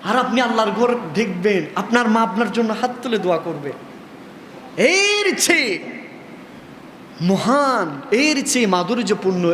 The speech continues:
এর চেয়ে বরকতের মুহূর্ত আর হতে পারে? আল্লাহর ঘরের সামনে আপনি যাবেন, যেখানে শুধু আপনি সিম্পল আপনি যাবেন, আপনার এই ফজিলত হতে পারে। যদি আপনার মা, আপনার জান্নাত যদি আপনার সাথে থাকে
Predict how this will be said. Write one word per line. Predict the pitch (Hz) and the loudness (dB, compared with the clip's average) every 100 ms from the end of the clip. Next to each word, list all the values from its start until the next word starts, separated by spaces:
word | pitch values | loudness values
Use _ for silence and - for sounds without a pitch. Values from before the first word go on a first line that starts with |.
| 180 | 4
এর | 233 254 | 2 2
চেয়ে | 247 196 | 0 0
বরকতের | 180 170 175 170 151 | 0 0 -2 -2 -2
মুহূর্ত | 156 156 - - - | -2 -2 -4 -6 0
আর | 160 143 | 0 0
হতে | 156 175 | -2 -2
পারে? | 156 139 131 - - - - - - 87 - - - - - - | 0 0 -2 -6 -12 -14 -12 -8 -8 -8 -10 -14 -18 -18 -18 -8
আল্লাহর | 185 185 190 | -4 0 0
ঘরের | 156 240 | 0 -2
সামনে | 254 - 220 214 | -2 -2 -2 -2
আপনি | 208 254 | -4 -4
যাবেন, | 214 165 143 - - - - | 0 0 -2 -10 -14 -12 -4
যেখানে | 180 320 370 359 | 0 2 2 2
শুধু | 370 359 | 2 2
আপনি | 330 349 | 0 -2
সিম্পল | 320 - 302 294 - 370 | -4 0 0 0 2 4
আপনি | 294 - 339 | 4 2 2
যাবেন, | 311 294 226 165 - - - - - | 4 2 2 -2 -8 -12 -14 -14 -4
আপনার | 202 233 269 277 | -2 0 2 2
এই | 247 - | 4 2
ফজিলত | 220 294 277 - | 2 4 2 0
হতে | 190 175 | 0 2
পারে। | 147 127 - - - - - - - - | 0 -2 -10 -14 -16 -16 -20 -20 -20 -6
যদি | 170 190 | 0 0
আপনার | 196 180 170 | 2 0 2
মা, | 170 165 170 | 2 2 2
আপনার | 170 202 185 | 2 2 2
জান্নাত | 170 190 190 170 | 2 0 0 0
যদি | 185 | 0
আপনার | 175 180 | 0 0
সাথে | 175 214 208 | -2 -4 -4
থাকে | 220 214 | -6 -4